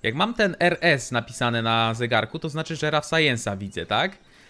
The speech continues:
Tak mi się przynajmniej wydaje, bo, znaczy, nie zwracałem uwagi, jak to pokazuje w przypadku tych, y,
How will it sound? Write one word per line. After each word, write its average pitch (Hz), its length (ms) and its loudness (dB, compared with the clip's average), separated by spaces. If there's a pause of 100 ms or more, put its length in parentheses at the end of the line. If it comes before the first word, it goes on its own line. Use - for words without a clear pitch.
(160)
Tak 123 140 2
mi 143 60 -8
się 143 120 -4
przynajmniej 127 440 -4
wydaje, 110 420 2
bo, 104 100 -4
znaczy, 135 440 -8
nie 160 100 -2
zwracałem 160 400 0
uwagi, 151 500 -4
jak 143 200 0
to 143 100 -6
pokazuje 131 760 -4
w - 40 -16
przypadku 127 1400 -4 (720)
tych, 117 260 -4
y, 113 320 2